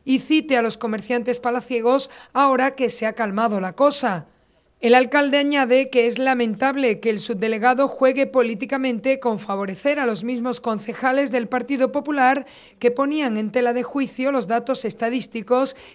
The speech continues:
que publicó la Guardia Civil y la subdelegación del Gobierno y que demostraban que Los Palacios y Villafranca es uno de los pueblos de la provincia de Sevilla con menor índice de robos.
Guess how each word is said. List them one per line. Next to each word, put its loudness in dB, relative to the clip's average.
que 0
publicó 0
la 2
Guardia -2
Civil -2
y -4
la 2
subdelegación -2
del -2
Gobierno -2
y 0
que 0
demostraban -2
que 0
Los -4
Palacios -6
y -8
Villafranca -2
es -2
uno 0
de -2
los -4
pueblos -2
de -2
la 0
provincia 0
de -4
Sevilla -2
con 4
menor 0
índice -4
de -4
robos. 0